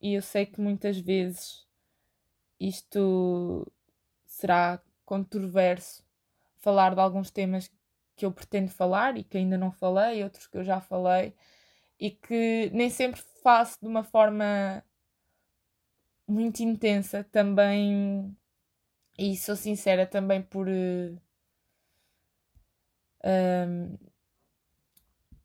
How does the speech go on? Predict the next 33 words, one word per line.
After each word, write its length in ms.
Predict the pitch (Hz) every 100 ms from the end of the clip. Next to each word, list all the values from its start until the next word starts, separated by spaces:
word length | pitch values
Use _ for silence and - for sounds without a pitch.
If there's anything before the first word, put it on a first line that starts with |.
| _ _ _ -
por 140 | 208
falta 480 | - 240 226 226 226
de 120 | 190
conhecimento 800 | - 233 226 - 226 214 208 196
de 80 | - -
causa. 520 | 175 170 175 180 196 _ _ _ _ _ _ _ _ _ _ _ _ _ -
Porque 500 | 202 - - 190 185 -
quando 200 | 214 202
estamos 340 | - 208 208
do 80 | 202
lado 260 | 208 196 196
de 60 |
fora 440 | - 196 196 190 185
e 140 | - 196
nunca 280 | 196 196
estivemos 560 | 208 - 208 196 190 190
em 100 | 190
contacto 540 | 196 190 190 185 -
com 160 | - 196
essas 320 | 190 185 190
pessoas, 540 | - - - 196 185 185
nem 160 | 196
nunca 240 | 190 196 202
estivemos 460 | - 196 190 185
em 80 | 190
contacto 440 | 190 190 185 180 -
com 80 | 190
uma 100 | 190
realidade 640 | - 208 196 190 185 175
dessas, 400 | 180 180 190 180
também 400 | - 190 196 185
é 40 |
difícil 720 | 180 190 - 208 196 196 -